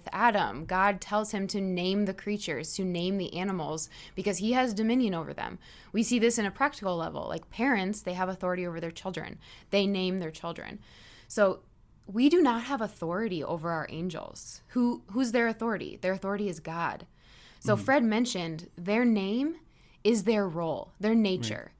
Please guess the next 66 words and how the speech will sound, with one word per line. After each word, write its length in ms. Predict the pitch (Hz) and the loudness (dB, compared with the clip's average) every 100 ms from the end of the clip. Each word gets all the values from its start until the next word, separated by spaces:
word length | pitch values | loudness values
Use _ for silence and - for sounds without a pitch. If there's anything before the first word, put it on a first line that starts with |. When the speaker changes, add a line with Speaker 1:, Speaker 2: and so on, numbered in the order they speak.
| - - | -20 0
Speaker 1:
That's 300 | 208 220 240 | 4 4 4
their 180 | - 202 | -2 -2
name. 420 | 185 180 131 - - _ - - | -2 -4 -6 -10 -18 _ -20 -8
So 500 | - 202 190 185 - - - | 0 4 4 2 -2 -12 -4
when 320 | 190 226 208 | 0 2 2
we 180 | 233 247 | 0 0
think 280 | 277 277 | 0 0
that, 280 | 226 196 - | 4 2 2
you 140 | 180 196 | -2 -2
know, 140 | 175 | -2
we 220 | 170 202 | -2 -2
can 260 | 208 208 190 | -2 -2 -2
name 280 | 165 160 196 | -2 -4 -4
them, 320 | 220 247 254 - | -2 -2 -4 -4
it's 360 | 196 - - - | -6 -4 -6 -4
saying 220 | - 226 | 0 0
that 80 | 214 | 0
we 60 | 208 | 0
have 80 | 202 | -2
authority 300 | 190 180 180 | -4 -4 -4
over 120 | 170 | -4
them, 180 | 160 156 | -6 -8
and 140 | - 190 | -8 -8
we 100 | 202 | -6
don't. 420 | 180 160 - - - - - - | -8 -8 -10 -16 -20 -20 -20 -10
So 360 | - 220 196 - | 0 6 6 4
again, 380 | 202 220 233 185 | 0 0 0 -2
if 120 | - | -4
you're 120 | 190 | -4
looking 320 | 190 202 240 | -4 -2 -4
for 100 | 233 | -2
that 160 | 220 196 | -2 -2
extraordinary, 960 | 180 - - 214 220 196 170 151 165 | -4 -6 -2 0 0 0 -2 -2 -2
if 140 | 165 165 | -4 -4
you 80 | 190 | -4
want 160 | 196 | -2
them 120 | 214 208 | -4 -4
to 100 | 202 | -4
reveal 260 | 180 185 | -4 -4
their 140 | 180 170 | -4 -4
name, 400 | 180 165 151 160 - - - - 196 | -6 -6 -8 -12 -18 -20 -20 -10 -4
a 60 | |
demon 260 | 190 247 285 | 2 4 4
could 120 | 269 | 2
happily 420 | 208 240 226 254 226 | 0 -2 0 0 2
step 320 | - 220 208 | 0 0 0
in 280 | 226 202 165 | 0 2 0
and 220 | - 196 | -2 -2
help 240 | 202 240 226 | 0 0 0
you 80 | |
with 140 | 208 185 | -2 -2
that, 240 | 175 160 | -2 0
and 100 | 190 | 0
then 160 | 196 202 | -2 -2
you 140 | 214 | -2
have 180 | 226 240 | -2 -2
no 220 | 226 220 | 0 0
idea. 360 | 233 196 208 170 | 0 0 -2 -2
There's 200 | 170 170 | -4 -4
no 160 | 185 196 | -4 -4
assurance 640 | 190 202 185 165 160 - | -4 -4 -4 -4 -6 -8
if 140 | 185 156 | -8 -6
that's 280 | 190 214 | -6 -6
truly 280 | - 285 269 | -4 -2 -2
your 200 | 240 233 | -2 -2
angel 500 | - 262 214 131 131 | -2 0 0 -2 -4